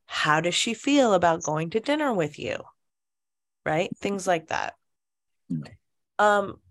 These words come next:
Speaker 1: you know, men kind of have or get a chip on their shoulder sometimes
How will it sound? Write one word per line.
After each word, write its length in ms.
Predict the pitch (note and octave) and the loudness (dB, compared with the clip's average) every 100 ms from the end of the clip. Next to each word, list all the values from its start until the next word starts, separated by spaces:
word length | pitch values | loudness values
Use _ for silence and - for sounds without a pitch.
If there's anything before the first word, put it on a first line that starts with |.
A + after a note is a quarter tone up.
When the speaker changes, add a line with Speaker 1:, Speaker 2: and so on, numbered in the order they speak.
| _ _ _ _ | _ _ _ _
Speaker 1:
you 120 | G#3+ A#3 | -6 -2
know, 200 | G#3+ - | -2 -2
men 440 | G#3+ A3+ A#3 C#4 | -2 2 2 0
kind 360 | - - D4 D#4 | -8 -4 -2 0
of 140 | D4 | -2
have 360 | C4 - G2 - _ _ _ - _ _ _ | 0 2 2 -2 _ _ _ -20 _ _ _
or 180 | G3 F#3+ | 0 0
get 400 | F#3+ G#3 G#3 G3 | 2 2 2 2
a 120 | F#3 | 2
chip 300 | F3+ - A3+ | 2 0 -2
on 180 | A3+ G#3+ | 0 -2
their 140 | G#3 G#3 | -2 -4
shoulder 440 | - G#3 G#3 G#3+ | 0 0 0 -2
sometimes 760 | - G#3 G#3 - G#3 G#3 G#3 | -2 -4 -4 -4 -2 -2 -4